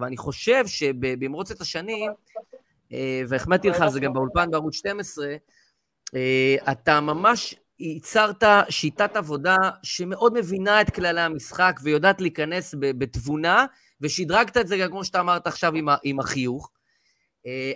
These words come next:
אני רוצה לאתגר אותך ב-, באיזה שתי נקודות קטנות. האחת, היה אצלנו לפני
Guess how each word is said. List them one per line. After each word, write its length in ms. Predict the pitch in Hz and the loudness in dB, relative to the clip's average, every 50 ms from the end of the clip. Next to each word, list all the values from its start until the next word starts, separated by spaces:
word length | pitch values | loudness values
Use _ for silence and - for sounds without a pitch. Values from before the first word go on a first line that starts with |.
| - - | -6 -6
אני 100 | 143 143 | -6 -4
רוצה 340 | 139 - 262 285 285 269 | 0 2 2 4 4 4
לאתגר 220 | 247 202 190 226 277 | 2 2 2 2 2
אותך 240 | 277 - - - 185 | 2 2 2 0 0
ב-, 240 | 165 170 151 - 147 | 2 2 -2 0 2
באיזה 220 | 147 151 151 147 156 | 2 2 2 0 -2
שתי 200 | - - 220 226 | -6 -4 -4 -4
נקודות 340 | 226 185 208 - 226 - | -4 -2 0 2 2 2
קטנות. 380 | - - - 180 196 233 226 - | 0 -2 -4 -4 -2 -2 0 0
האחת, 480 | 147 131 131 - 262 240 226 220 233 - _ _ _ _ - - _ _ _ - - - - | 0 0 0 0 0 2 2 2 2 0 _ _ _ _ -20 -20 _ _ _ -20 -20 -8 0
היה 180 | - 151 185 | 2 4 4
אצלנו 300 | 214 - - 233 220 202 | 4 4 4 2 2 2
לפני 280 | 175 156 - - 180 202 | 0 -2 -2 0 0 2